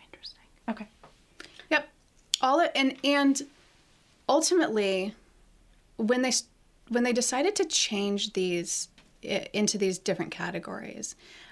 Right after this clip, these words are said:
Speaker 2: um, it really kinda came down to what treatments work best and which
Speaker 1: Mm-hmm.
Speaker 2: medications work best for different things.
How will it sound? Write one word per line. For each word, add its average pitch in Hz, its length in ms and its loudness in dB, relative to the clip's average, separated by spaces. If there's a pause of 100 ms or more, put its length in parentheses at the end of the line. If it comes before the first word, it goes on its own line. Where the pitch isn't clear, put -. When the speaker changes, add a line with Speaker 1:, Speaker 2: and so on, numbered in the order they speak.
(160)
Speaker 2:
um, 190 320 2
it 214 140 2
really 240 200 2
kinda 240 220 -2
came 202 260 -2
down 185 280 0
to 180 460 -4 (220)
what 226 220 0
treatments - 480 -2
work 160 260 -6
best - 480 -8 (460)
and 180 400 0 (340)
which 214 600 0
Speaker 1:
Mm-hmm. 226 40 4
Speaker 2:
medications 226 600 2
work 185 260 0
best 185 300 0
for 190 140 0
different 165 380 -4
things. - 640 -8